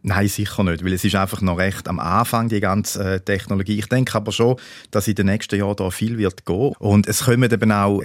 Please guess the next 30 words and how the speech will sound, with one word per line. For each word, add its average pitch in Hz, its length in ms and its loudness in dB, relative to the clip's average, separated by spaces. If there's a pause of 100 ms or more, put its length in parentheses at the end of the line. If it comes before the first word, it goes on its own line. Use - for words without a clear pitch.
(120)
spannende 104 520 -4
Sachen 107 400 -2
auf 107 140 -2
uns 104 240 -2
zu, 107 180 2
etwas, 101 440 2
was 90 100 0
auch 107 100 2
schon 113 140 -2
so 113 80 0
ein - 60 -2
bisschen 107 140 2
am 101 80 2
Start 95 420 -2
ist, 98 140 -4
zum 101 120 0
Beispiel 98 240 -2
Simultanübersetzungen. 110 1500 -2 (260)
Also 92 260 0 (160)
ich 110 260 0
rede 101 260 0
mit 123 180 -2
jemandem, 123 580 2 (140)
der 101 120 2
nicht 113 200 4
meine 98 180 6
Sprache 104 480 -2
redet. - 400 -4
Da, 107 160 0
wo 101 220 2